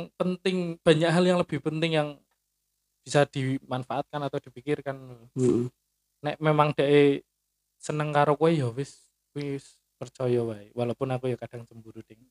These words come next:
Speaker 2: Iya.
Speaker 1: <laughs> Nganu, aku duwe tips untuk pasangan iki.
Speaker 2: Ini dia.
Speaker 1: Waktunya udah habis, Mas.
Speaker 2: Enggak, enggak apa-apa.
Speaker 1: Nganu,
Speaker 2: Lanjut.
Speaker 1: eh, kita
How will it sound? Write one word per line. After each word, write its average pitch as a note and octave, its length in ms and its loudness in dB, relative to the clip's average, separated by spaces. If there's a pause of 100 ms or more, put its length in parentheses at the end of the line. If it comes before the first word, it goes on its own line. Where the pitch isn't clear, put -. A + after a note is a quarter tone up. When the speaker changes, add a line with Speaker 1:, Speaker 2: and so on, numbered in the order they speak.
Speaker 2:
Iya. F#2+ 420 -4 (320)
Speaker 1:
<laughs> - 480 -6
Nganu, G#3+ 400 8 (320)
aku F#3 340 0
duwe D#3+ 640 4 (320)
tips D#3 240 -2
untuk D3 560 2 (880)
pasangan D3 480 4
iki. C3 240 -2 (1000)
Speaker 2:
Ini F#2+ 540 0
dia. F#2+ 100 0
Speaker 1:
Waktunya E3 400 6
udah D3+ 380 0
habis, - 260 -10
Mas. C3 220 -6 (320)
Speaker 2:
Enggak, G#2+ 320 8
enggak G2+ 160 2
apa-apa. G#2+ 260 -2
Speaker 1:
Nganu, F3+ 280 6 (180)
Speaker 2:
Lanjut. D#3 400 8
Speaker 1:
eh, D#3 180 6 (1160)
kita G3 200 6